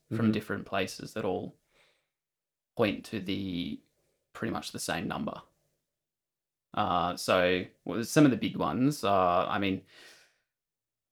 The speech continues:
Speaker 1: most people know about this to some degree. It's the idea of radio dating,
Speaker 2: Mm-hmm.
Speaker 1: isotopes. Um, a lot of people don't understand how that works, and it's, it's a little bit technical. I can try to give a quick
Speaker 2: Yeah,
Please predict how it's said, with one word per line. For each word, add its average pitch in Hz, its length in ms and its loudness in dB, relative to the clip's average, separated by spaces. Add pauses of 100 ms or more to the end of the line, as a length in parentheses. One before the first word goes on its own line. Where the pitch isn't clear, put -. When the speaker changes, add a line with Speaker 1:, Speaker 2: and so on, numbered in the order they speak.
(140)
Speaker 1:
most 139 340 8
people 135 240 8
know 135 180 12
about 139 240 10
this 143 160 6
to - 80 -8
some 139 220 10
degree. 156 420 6 (100)
It's - 100 -20
the 147 120 6
idea 123 300 8
of 120 140 2
radio 120 300 8
dating, 151 460 6 (540)
Speaker 2:
Mm-hmm. 127 380 -2
Speaker 1:
isotopes. 139 1000 0 (720)
Um, 113 640 2 (100)
a - 60 -2
lot 120 140 6
of 120 60 0
people 117 140 0
don't 113 160 4
understand 110 440 2
how 104 320 2
that - 320 2
works, - 720 2 (420)
and 107 100 0
it's, - 380 -6 (320)
it's - 80 -18
a 117 40 2
little 120 180 2
bit 156 140 0
technical. 175 460 6
I 131 80 8
can 123 140 0
try 127 260 6
to 135 60 6
give 135 160 4
a 127 40 4
quick - 460 2 (160)
Speaker 2:
Yeah, 190 300 10